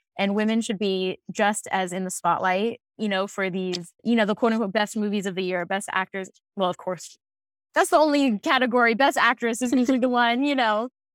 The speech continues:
but, you know, best writing and everything, that they should be able to get that recognition too.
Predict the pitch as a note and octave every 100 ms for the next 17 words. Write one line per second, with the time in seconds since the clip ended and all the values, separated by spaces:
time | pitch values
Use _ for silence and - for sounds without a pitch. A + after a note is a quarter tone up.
0 | _ D4+ C#4+ C4 G#3+ - C#4+ C4+ A#3 B3+
1 | - C#4 C#4 B3 A3 G#3+ G3+ G3 G3+ F#3+
2 | F#3+ F#3+ F#3+ F#3 _ _ _ _ A3 A3
3 | - G#3+ G#3 F#3+ E3+ _ _ - B3+ B3+
4 | A#3 G#3+ F#3+ F3+ F#3 F3+ F3 F3 E3 -
5 | -